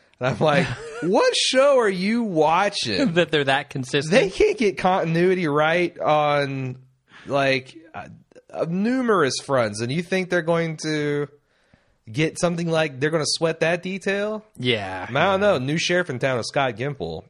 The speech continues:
Speaker 1: and, uh, so far, hats off to him. I gotta say, two episodes in, he's my favorite showrunner.
Speaker 2: <laughs> Okay, well, we'll see if that holds up.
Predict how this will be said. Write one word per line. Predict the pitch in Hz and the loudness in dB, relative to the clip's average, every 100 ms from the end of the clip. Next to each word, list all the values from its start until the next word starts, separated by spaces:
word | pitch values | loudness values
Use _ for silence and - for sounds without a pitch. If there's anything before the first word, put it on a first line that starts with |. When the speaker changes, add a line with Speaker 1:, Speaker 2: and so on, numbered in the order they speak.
| - | -8
Speaker 1:
and, | 107 101 98 95 | -4 -4 -4 -4
uh, | 98 92 90 | -4 -2 -4
so | - | -6
far, | 135 139 135 | -4 -2 0
hats | 123 117 123 | 0 -2 -2
off | 131 - | -4 -4
to | 80 | -12
him. | 69 69 - _ | -12 -14 -20 _
I | 131 | -2
gotta | 170 147 - | 0 0 0
say, | 190 156 151 156 _ _ _ | 2 2 -2 -6 _ _ _
two | - | -2
episodes | 170 170 175 156 | -2 -2 -6 -4
in, | 165 180 | -2 -2
he's | 165 165 | -4 -4
my | 160 | -4
favorite | 165 170 165 | -2 -2 -2
showrunner. | 185 175 87 82 - _ _ _ _ _ | -2 -2 -4 -8 -14 _ _ _ _ _
Speaker 2:
<laughs> | 143 - 202 214 | -6 0 0 0
Okay, | - - 165 120 | 0 0 0 2
well, | 117 139 147 139 - - - - | 0 0 -2 -4 -10 -20 -16 -6
we'll | 135 | 0
see | 156 | 2
if | 147 | 2
that | 143 135 | 2 2
holds | 139 127 117 | 2 0 0
up. | 127 104 110 | 0 0 -6